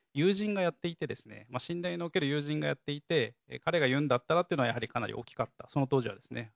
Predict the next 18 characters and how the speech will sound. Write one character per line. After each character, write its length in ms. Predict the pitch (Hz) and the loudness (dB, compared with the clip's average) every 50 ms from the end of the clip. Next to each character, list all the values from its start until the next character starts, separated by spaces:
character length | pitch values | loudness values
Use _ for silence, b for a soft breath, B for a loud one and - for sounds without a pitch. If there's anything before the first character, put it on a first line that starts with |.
| _ _ 117 | _ _ -18
え 220 | 113 113 107 117 _ | -18 -18 -18 -20 _
ー、 40 | _ | _
か 60 | 139 | 0
な 100 | 143 139 | 0 0
と 80 | _ | _
思 120 | 101 101 101 | -4 -8 -8
っ 20 | _ | _
て 160 | _ _ - | _ _ -14
い 60 | - | -14
ま 80 | - 123 | -14 -18
す。 160 | - - _ _ _ _ _ _ _ | -20 -20 _ _ _ _ _ _ _
で、 60 | - | -4
彼 120 | - 165 170 | -2 0 2
が、 140 | 143 123 - _ _ _ _ _ _ _ _ _ | 2 0 0 _ _ _ _ _ _ _ _ _
は 80 | 147 113 | 0 0
い。 80 | - _ _ _ _ _ _ _ _ _ _ _ _ _ _ _ _ _ _ _ _ _ _ _ _ _ _ _ _ _ _ _ _ _ _ _ _ _ _ _ _ _ _ _ _ _ _ _ _ _ _ _ _ _ _ _ _ _ _ _ _ _ _ _ _ _ _ _ _ _ _ _ _ _ _ _ _ _ _ _ _ _ _ _ _ _ _ _ _ - _ - _ - _ - _ 165 | 0 _ _ _ _ _ _ _ _ _ _ _ _ _ _ _ _ _ _ _ _ _ _ _ _ _ _ _ _ _ _ _ _ _ _ _ _ _ _ _ _ _ _ _ _ _ _ _ _ _ _ _ _ _ _ _ _ _ _ _ _ _ _ _ _ _ _ _ _ _ _ _ _ _ _ _ _ _ _ _ _ _ _ _ _ _ _ _ _ -20 _ -20 _ -20 _ -20 _ 4
い 60 | 165 | 4
や、 160 | 220 202 - | 4 4 4